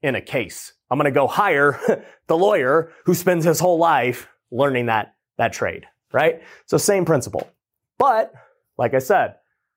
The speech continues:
there is nothing wrong with learning it yourself if you're a high-income W two or a high-income entrepreneur in another industry, all right? But those are basically your two options, you know? Sure, you could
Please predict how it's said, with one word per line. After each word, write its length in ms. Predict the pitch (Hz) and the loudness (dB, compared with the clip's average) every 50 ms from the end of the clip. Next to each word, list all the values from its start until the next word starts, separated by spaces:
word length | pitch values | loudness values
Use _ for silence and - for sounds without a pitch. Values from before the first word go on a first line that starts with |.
| _ _ | _ _
there 140 | - 123 147 | 0 2 2
is 180 | 180 208 202 170 | 4 2 2 2
nothing 320 | 196 190 180 165 175 160 | 0 0 0 0 0 0
wrong 520 | 156 170 214 196 170 147 135 135 139 139 123 | 2 2 2 2 2 2 2 0 0 0 0
with 160 | 135 127 123 | 0 0 0
learning 320 | 123 135 143 143 147 139 | 0 0 0 2 2 2
it 120 | 139 135 131 | 2 2 2
yourself 560 | 131 127 123 - - 175 160 139 123 110 - | 0 -2 -2 0 0 0 2 2 0 -2 -4
if 140 | 123 - - | -6 -4 -2
you're 140 | 131 123 | 0 0
a 60 | 113 104 | 2 2
high-income 960 | 113 123 127 127 131 131 127 - _ _ _ - - 139 123 131 123 120 | 0 0 0 0 0 -2 -4 -10 _ _ _ -8 -6 -4 -2 0 0 0
W 240 | 117 117 110 113 110 | 2 0 0 -2 -4
two 300 | 104 - - 165 160 156 | -4 -2 0 2 2 2
or 320 | 156 156 - - 135 123 117 | 2 0 0 0 0 2 2
a 40 | |
high-income 600 | 110 123 123 123 120 117 117 - 117 107 104 101 _ _ _ _ _ _ | 2 0 0 0 -2 -4 -4 -6 -8 -8 -8 -12 _ _ _ _ _ _
entrepreneur 560 | - 127 123 - - 123 120 127 131 127 - - | -2 -2 -2 -2 -4 -4 0 2 2 2 0 -2
in 120 | 135 120 | -4 -4
another 280 | 117 110 110 104 101 98 | -4 -2 -4 -4 -4 -6
industry, 400 | 95 92 82 - - - - - _ _ _ _ - | -8 -10 -12 -14 -16 -16 -18 -18 _ _ _ _ -2
all 60 | - | 0
right? 240 | 127 147 170 165 - - - - - - - _ | 0 0 0 -2 -6 -12 -20 -20 -20 -20 -8 _
But 100 | - - | -2 0
those 180 | 147 233 - 339 | 0 0 0 0
are 60 | 370 | 0
basically 440 | 370 392 370 349 - - 349 359 339 | 0 0 0 0 0 0 0 0 0
your 100 | 320 277 | 0 0
two 180 | - 302 302 277 | 0 2 2 2
options, 600 | 262 311 330 - - 240 180 127 - - - - - _ _ _ _ _ | 2 0 -2 -4 -4 -4 -4 -4 -8 -14 -18 -20 -20 _ _ _ _ _
you 140 | - 151 160 | -2 0 2
know? 320 | 180 190 220 254 285 269 - - - _ _ | 2 2 2 0 -2 -4 -10 -20 -20 _ _
Sure, 320 | - - - 262 311 285 247 | -4 -2 2 2 4 2 2
you 180 | 175 196 277 | 0 -2 -2
could 460 | 262 - 240 262 269 247 226 214 202 | 0 2 2 2 4 2 0 -2 -4